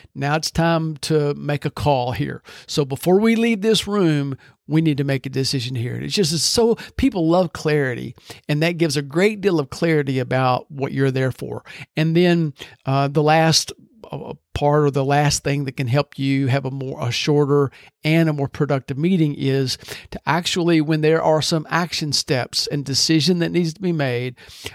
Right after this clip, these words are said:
assign those action steps to people that are actually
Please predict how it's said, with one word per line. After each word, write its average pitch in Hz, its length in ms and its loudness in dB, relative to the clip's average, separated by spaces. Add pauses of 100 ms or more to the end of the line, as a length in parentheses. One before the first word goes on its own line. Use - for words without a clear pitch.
(120)
assign 180 720 2
those 156 320 2 (100)
action 139 460 -2
steps - 640 -6 (260)
to 151 140 0
people 170 400 0
that 151 120 2
are 139 60 0
actually 139 560 -2